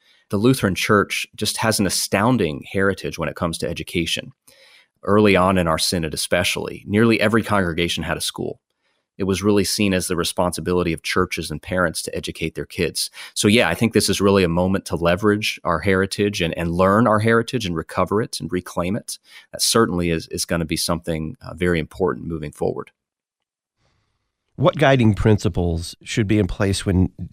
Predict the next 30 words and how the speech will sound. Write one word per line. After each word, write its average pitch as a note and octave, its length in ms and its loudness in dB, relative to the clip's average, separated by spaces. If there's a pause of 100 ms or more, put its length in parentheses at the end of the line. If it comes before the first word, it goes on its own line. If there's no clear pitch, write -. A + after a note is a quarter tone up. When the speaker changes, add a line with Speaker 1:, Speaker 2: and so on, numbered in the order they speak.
(120)
Speaker 2:
dealing G#2 540 4
with F2+ 360 -2 (220)
progressive F2+ 480 -2
education D#2 480 -4
generally? - 500 -10 (1800)
Speaker 1:
So D#3 100 4
yeah, D3+ 180 8
no A2+ 100 6
matter D3+ 260 6
what B2 460 2 (160)
educational A2 560 2
option F#2 320 0
we D#2+ 140 -4
choose, - 800 2
whether G2+ 220 0
we F#2 300 0
continue G2+ 460 0
to F2 120 -4
use A2 220 0
a A#2 60 0
public A2 340 0
school, G#2+ 440 4
whether F2 200 2
we E2 80 -2
consider - 340 -4
parochial G#2 540 0
school, G#2 440 0
homeschooling, G2+ 840 0
or E2+ 100 -2
some F2+ 480 -4